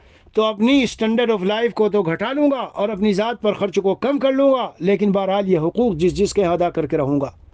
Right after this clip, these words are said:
اے میرے عزیز، اگر رات کی تنہائیوں کی گھڑیوں میں بھی کہیں کسی جگہ پر ہم ہیں اور آثار لگنے لگے کہ ہائے، یہ جہاز اب گرنے والا، ہائے، یہ پانی کا جہاز اب ڈوبنے والا،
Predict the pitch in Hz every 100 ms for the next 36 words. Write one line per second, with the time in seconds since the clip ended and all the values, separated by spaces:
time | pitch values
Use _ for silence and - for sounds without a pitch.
0 | - - - - _ - - - - -
1 | _ _ - - - - - - - -
2 | 165 220 247 214 202 185 160 147 285 262
3 | - - _ _ _ _ _ 226 262 285
4 | 262 254 277 269 - 254 - 220 196 208
5 | 247 247 262 247 240 170 202 233 269 254
6 | 247 240 196 226 220 240 220 - 226 208
7 | 214 214 202 160 190 156 208 226 214 190
8 | 190 - 208 220 196 190 214 196 196 214
9 | 175 151 208 226 208 170 160 208 180 175
10 | 160 196 180 170 170 170 143 220 233 -
11 | 196 214 202 170 165 196 185 156 202 180
12 | 170 170 185